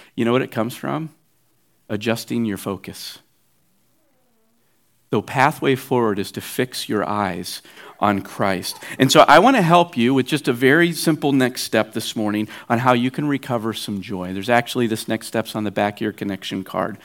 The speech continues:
And it's this. I want to invite you to bring your focus back onto Christ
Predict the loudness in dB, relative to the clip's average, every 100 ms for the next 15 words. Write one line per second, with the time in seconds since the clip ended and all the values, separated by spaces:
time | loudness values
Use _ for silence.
0 | -16 -16 -2 2 2 0 2 2 2 -4
1 | -12 -2 4 6 6 4 2 4 4 4
2 | 0 -2 -2 -2 -2 0 0 0 -2 0
3 | 0 0 -4 -8 -4 2 2 2 -4 -2
4 | 2 2 0 -4 -8 -8 0 2 2 -2
5 | -6 -10 -12 -20